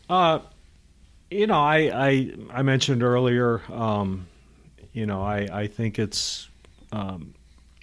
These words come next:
maybe the, the, the trim tab system. Um, you know, what are you actually moving when you're trimming, uh, nose up? Which way are you trimming that? And, um, uh, is that a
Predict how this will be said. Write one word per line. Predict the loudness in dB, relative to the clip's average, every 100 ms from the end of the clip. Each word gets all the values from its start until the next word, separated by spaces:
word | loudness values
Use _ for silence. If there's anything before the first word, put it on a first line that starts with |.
| -18 -8
maybe | -6 -4
the, | -2 -2 -4
the, | -8 -8 _ -20
the | -12 -8 -6
trim | -6 -2 -2 -2
tab | -2 0 -2 -4
system. | -6 -4 -6 -6 -8 -10 -14 -20 -20 -20 -20 -20 -16
Um, | -8 -6 -6 -8 -8
you | -4
know, | -2
what | 0 0
are | 0
you | 0
actually | 0 -2 -4 -4 -2
moving | 0 0 -2 -2 -4 -4
when | -6 -6
you're | -6
trimming, | -6 -10 -6 -4 -2 -2 -2 -6 -12 -20 -20 -20 -20 -14
uh, | -6 -4 -4
nose | -4 -2 -2 -2
up? | -2 -2 -4 -6
Which | -6 -6 -4
way | -2
are | 0 0
you | -2
trimming | -4 -6 -4 -2 -2
that? | -2 -4 -4 -8
And, | -8 -4 -4 -4
um, | -6 -8 -10 -14 -20 -20 -20 -20 -20 -20 -20 -12
uh, | -10 -8 -6
is | -8 -6
that | -2 0 0
a | -2